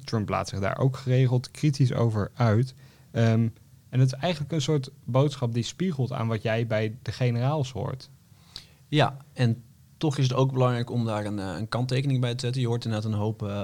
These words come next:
Speaker 2: alarmerende berichten nu. Ehm, maar als je, eh,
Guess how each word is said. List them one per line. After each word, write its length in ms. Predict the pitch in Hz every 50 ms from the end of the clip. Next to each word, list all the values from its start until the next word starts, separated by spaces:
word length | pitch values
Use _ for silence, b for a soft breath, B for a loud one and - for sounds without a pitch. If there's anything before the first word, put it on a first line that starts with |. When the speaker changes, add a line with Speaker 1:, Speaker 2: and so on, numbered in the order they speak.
| 104 98
Speaker 2:
alarmerende 600 | 90 - 104 104 107 104 101 98 104 117 120 120 117
berichten 360 | 113 120 127 131 - 120 117
nu. 160 | 120 131 139 B B B B B B B B B B B B _ -
Ehm, 520 | 113 110 107 107 107 107 107 104 101 104 - - -
maar 200 | - - 107 104
als 180 | 104 110 - -
je, 160 | - 107 98
eh, 680 | 101 95 87 78 - - - 87 78 76 71 60 57